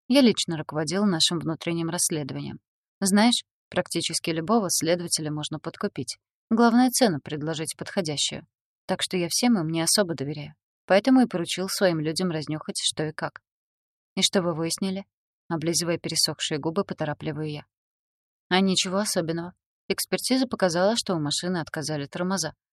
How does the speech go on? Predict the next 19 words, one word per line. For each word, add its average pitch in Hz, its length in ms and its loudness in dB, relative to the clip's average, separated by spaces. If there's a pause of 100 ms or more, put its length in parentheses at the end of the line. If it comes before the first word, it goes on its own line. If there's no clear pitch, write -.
хотя 202 260 2
абсолютно 160 500 -2
все 156 200 -2
узлы 151 320 -6 (280)
вроде 170 340 -2
бы 156 120 -4
были 165 220 -2
в - 100 -12
порядке». 156 520 -4 (540)
«Вроде 170 460 0
бы?» 220 160 -2 (880)
После 190 280 4
столкновения 180 720 0
машина 165 380 -2
загорелась 165 580 0
и 156 40 -2
выгорела 156 560 -6
почти - 320 0
дотла. 170 380 -4